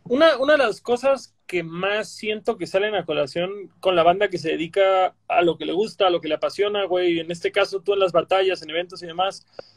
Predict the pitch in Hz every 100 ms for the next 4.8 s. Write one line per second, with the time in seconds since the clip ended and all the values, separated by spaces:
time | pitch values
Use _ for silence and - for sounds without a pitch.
0 | _ _ _ - 277 330 302 254 247 285
1 | 277 262 220 247 247 220 180 160 _ _
2 | _ _ _ - 202 185 180 208 247 226
3 | 247 240 - 226 214 202 - - 190 214
4 | 240 196 208 208 208 208 190 -